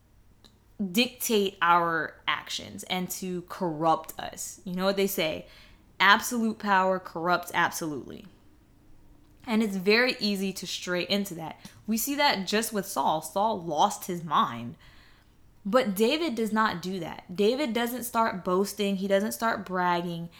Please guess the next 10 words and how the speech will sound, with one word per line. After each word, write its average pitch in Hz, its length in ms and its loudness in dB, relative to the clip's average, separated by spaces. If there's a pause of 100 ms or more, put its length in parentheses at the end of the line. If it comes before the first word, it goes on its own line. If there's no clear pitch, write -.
(220)
And 196 100 -2
he 214 100 4
doesn't 233 300 0
start 220 360 0 (100)
acting 180 760 -2 (120)
out 175 420 4
and 170 140 -6
above 175 540 2
his 165 220 -8
station. - 760 -6